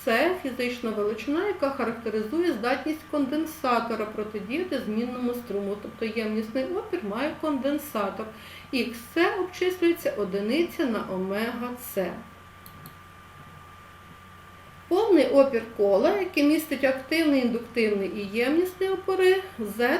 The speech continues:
обчислюється як корінь квадратний, R квадрат плюс, е, індуктивний опір мінус ємнісний опір до квадрату. Е, ця складова частина X L мінус X C або омега L мінус одиниця на омега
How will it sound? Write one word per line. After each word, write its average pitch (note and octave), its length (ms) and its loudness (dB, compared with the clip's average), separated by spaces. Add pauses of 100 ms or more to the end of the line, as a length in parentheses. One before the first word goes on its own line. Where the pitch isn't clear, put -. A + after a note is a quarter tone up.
(140)
обчислюється B3+ 840 -2
як A#3+ 200 0
корінь A3 320 2
квадратний, A#3+ 720 0
R G#3+ 280 -2 (140)
квадрат A#3+ 520 0 (160)
плюс, G#3+ 340 2 (640)
е, F#3+ 240 0
індуктивний C4+ 760 2
опір E4+ 440 2
мінус A#3+ 440 2 (200)
ємнісний B3+ 760 2
опір F4 440 0 (220)
до B3 140 4
квадрату. G3+ 880 -2 (840)
Е, G#3+ 260 0
ця F4 140 6
складова C#4 760 6
частина E4+ 480 4
X D4 320 0
L B3+ 220 6
мінус A3 300 2
X A3+ 160 -6 (240)
C E4+ 60 8 (180)
або A#3+ 180 2
омега A#3 500 2 (480)
L G#3+ 260 0
мінус G3+ 380 0
одиниця G#3 520 -2
на G3 200 -2
омега G#3 360 -2